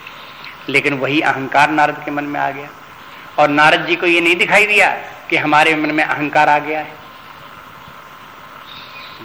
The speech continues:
जहां नारद जी के अहंकार आ गया, तहां नारद जी भगवान को भूल गए। अब देखो, ये भी कथा इस प्रकार की बताती है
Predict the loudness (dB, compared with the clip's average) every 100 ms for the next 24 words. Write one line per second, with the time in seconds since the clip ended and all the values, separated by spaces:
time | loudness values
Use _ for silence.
0 | -18 -18 -18 -20 -20 -20 -18 -18 -20 -8
1 | -2 4 6 6 6 4 4 2 2 2
2 | 2 2 4 4 4 4 4 4 -2 -12
3 | -18 -6 0 2 4 4 4 0 -4 -4
4 | 0 0 0 -4 -4 -6 -6 -12 -16 -20
5 | -20 -20 -20 -20 -20 -4 -2 0 0 0
6 | -4 -8 -16 -2 2 4 2 2 4 2
7 | 2 -4 0 0 0 -2 -4 0 0 2
8 | 2 4 4